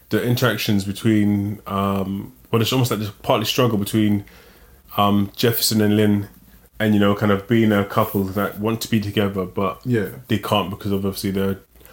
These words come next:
Speaker 1: the Black Lightning differences.
Speaker 2: Mm.
Speaker 1: I kind of, I liked it and I believed it, which I thought was quite, which I thought was pretty good. I would say, I guess I'd say maybe I,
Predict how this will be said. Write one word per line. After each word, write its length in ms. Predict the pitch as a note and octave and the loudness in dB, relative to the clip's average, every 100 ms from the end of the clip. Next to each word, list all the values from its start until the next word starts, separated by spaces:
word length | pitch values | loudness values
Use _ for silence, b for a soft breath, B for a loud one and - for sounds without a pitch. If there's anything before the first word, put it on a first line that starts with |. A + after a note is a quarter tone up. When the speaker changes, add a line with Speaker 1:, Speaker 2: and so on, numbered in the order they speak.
| B B B B B - | B B B B B -4
Speaker 1:
the 100 | G#2+ | 0
Black 220 | G2+ G2+ | 2 2
Lightning 280 | G#2 F2+ G2+ | 0 -2 -2
differences. 720 | G#2 - G2+ - G2+ - - - _ - | -2 -4 -6 -4 -4 -4 -8 -18 _ -10
Speaker 2:
Mm. 140 | A#2+ G#2 - - | -8 -8 -12 -2
Speaker 1:
I 140 | A2 | -2
kind 240 | - A#2+ | 2 4
of, 340 | A#2 A2 - - - | 4 2 -2 -8 -2
I 100 | B2+ | 2
liked 260 | D#3 B2 | 2 2
it 40 | A2 | 2
and 80 | G#2+ | 2
I 40 | |
believed 320 | A2 C#3 B2 | 4 4 2
it, 160 | G#2 - - - - | 0 -2 -8 -20 -12
which 160 | A#2 | -4
I 60 | G#2+ | -4
thought 100 | G#2+ | -2
was 120 | G2+ | -2
quite, 220 | G#2+ G2 | -2 -4
which 100 | G2 | -4
I 40 | G#2 | -4
thought 120 | G2+ | -2
was 80 | G2+ | -2
pretty 180 | G#2+ G2+ | -2 -2
good. 220 | G#2+ G#2 - - _ - - _ _ - | 0 -2 -4 -20 _ -20 -20 _ _ -8
I 120 | A2 | -2
would 160 | A2+ A#2 | 0 2
say, 140 | A2 | 0
I 80 | G2+ | 0
guess 160 | B2+ B2+ | 2 2
I'd 100 | A2+ | 2
say 240 | A#2 G#2 B B B - | 2 2 B B B 0
maybe 300 | C3+ D3 | 2 4
I, 120 | C#3+ | 2